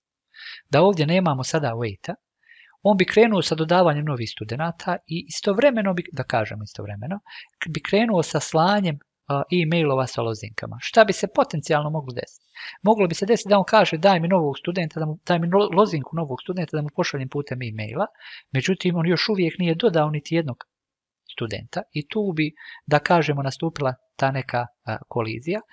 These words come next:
A, upravo zbog ovakvih slučajeva kada nema smisla da nastavimo dalje, bez obzira što će se one, <clears throat> ovaj, izvršavati, a, u zasebnim taskovima, ne bi trebali da nam sadržavaju glavni thread, nema smisla da nastavim dalje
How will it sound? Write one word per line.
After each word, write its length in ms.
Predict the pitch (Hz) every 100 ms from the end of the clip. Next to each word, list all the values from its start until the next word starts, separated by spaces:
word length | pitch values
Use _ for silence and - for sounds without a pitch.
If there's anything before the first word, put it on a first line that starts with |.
| - - - -
A, 220 | 143 139 - _
upravo 560 | 196 190 180 156 147 - 135
zbog 360 | 143 - 139 143
ovakvih 480 | 135 214 - 127
slučajeva 540 | - 135 - 113 110 117
kada 300 | - 131 127
nema 420 | 139 185 190 135
smisla 500 | - 139 147 123 113
da 120 | 110
nastavimo 560 | 123 131 - 110 113 110
dalje, 320 | 117 104 104
bez 240 | 131 135
obzira 300 | 247 - 202
što 180 | 190 -
će 160 | - 190
se 180 | - 208
one, 180 | 202 170 - - _
<clears throat> 360 | 175 160 165 156
ovaj, 240 | 151 151
izvršavati, 760 | 151 151 156 - 175 160 - 139 - - -
a, 140 | 143 -
u 80 | 143
zasebnim 540 | 139 160 - 135 131
taskovima, 680 | 113 131 135 - 110 104 110
ne 160 | 117 147
bi 140 | 143
trebali 460 | - - 156 127 117
da 140 | 120
nam 220 | 120 117 117 - -
sadržavaju 640 | - 123 117 135 151 127
glavni 360 | 117 143 135 110
thread, 220 | - 110 - - -
nema 340 | 135 170 180 147
smisla 440 | - 285 - 147
da 100 | 143
nastavim 460 | 147 - 127 120 117
dalje 340 | 110 107 180